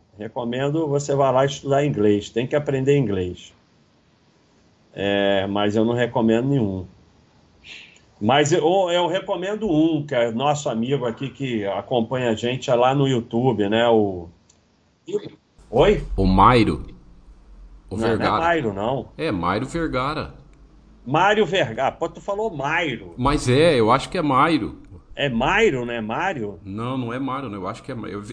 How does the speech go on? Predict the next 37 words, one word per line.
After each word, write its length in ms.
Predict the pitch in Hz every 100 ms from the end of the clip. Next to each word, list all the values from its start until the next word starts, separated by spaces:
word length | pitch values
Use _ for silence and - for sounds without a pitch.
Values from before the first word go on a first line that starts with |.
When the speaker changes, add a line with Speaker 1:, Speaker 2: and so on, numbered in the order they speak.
| -
Speaker 2:
é 60 |
Vergara, 640 | 113 143 175 123 110 101 90
mas 180 | 92
eu 140 | 95 92
acho 180 | 107 -
que 80 |
é 60 | 156
Mairo, 340 | 147 139 135
Speaker 1:
Não, 80 | 120
eu 60 | 113
Speaker 2:
sim. 120 | 143
Speaker 1:
recomendo 500 | 160 143 131 143 143
aí 200 | 135 139
nosso 380 | 135 139 135 139
amigão, 640 | 135 127 101 117 135 123 - _ - -
que 60 |
é 40 | 113
uma 260 | 131 123
honra 440 | 113 131 143 117 110
que 160 | 113
segue 380 | 107 - 123 117
o 40 |
nosso 340 | 113 117 120 -
canal. 480 | 117 101 104 120 135
Speaker 2:
Ele 120 | 113
é 40 |
membro 240 | 123 101 87
do, 180 | 82
do 160 | 73 78
canal, 640 | 76 67 64 69 95 92
tá 120 | 78 113
Speaker 1:
É 60 |
Speaker 2:
sempre 180 | 104 117
Speaker 1:
membro 240 | 135 139
Speaker 2:
aí. 80 | 117
Speaker 1:
do 100 | 117
canal. 720 | 123 113 104 104 123 135 135